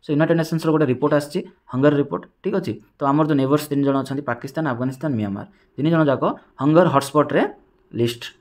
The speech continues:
ହେଇଛନ୍ତି। ନେକ୍ସଟ ଦେଖିବା, ଷ୍ଟାର୍ଟିଂ ଜୁନ୍ ଟୁ, the ତେଲେଙ୍ଗାନା ଗଭର୍ଣ୍ଣମେଣ୍ଟ ହେଡେଡ୍ ବାଇ ଚିଫ୍ ମିନିଷ୍ଟର କେ ଚନ୍ଦ୍ରଶେଖର ରାଓ is going to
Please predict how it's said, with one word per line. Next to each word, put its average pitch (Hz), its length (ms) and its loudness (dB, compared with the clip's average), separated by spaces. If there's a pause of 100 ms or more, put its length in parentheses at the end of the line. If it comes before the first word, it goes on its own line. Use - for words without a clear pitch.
(120)
ହେଇଛନ୍ତି। 92 360 -10 (540)
ନେକ୍ସଟ 120 200 -4
ଦେଖିବା, 139 200 -4 (320)
ଷ୍ଟାର୍ଟିଂ 147 360 0 (180)
ଜୁନ୍ 170 220 6
ଟୁ, 139 60 2 (180)
the 143 160 -2
ତେଲେଙ୍ଗାନା 170 380 2 (340)
ଗଭର୍ଣ୍ଣମେଣ୍ଟ 131 360 0
ହେଡେଡ୍ 147 180 4
ବାଇ 160 140 6
ଚିଫ୍ 156 160 0
ମିନିଷ୍ଟର 147 280 -2 (120)
କେ 147 160 -2
ଚନ୍ଦ୍ରଶେଖର 147 480 0
ରାଓ 113 120 2 (160)
is 123 140 -6
going 147 220 4
to 156 40 2